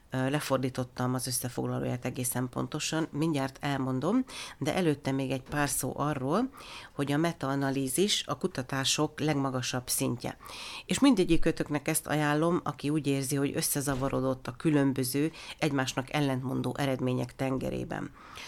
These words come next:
A meta-analízis egy olyan kutatás, ahol a legmagasabb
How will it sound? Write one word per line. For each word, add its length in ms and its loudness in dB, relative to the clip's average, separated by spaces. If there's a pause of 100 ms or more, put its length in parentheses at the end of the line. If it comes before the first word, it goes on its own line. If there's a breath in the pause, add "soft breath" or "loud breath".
(240 loud breath)
A 100 2
meta-analízis 880 2
egy 200 0
olyan 300 4
kutatás, 560 -4
ahol 160 -4
a 120 -2
legmagasabb 920 0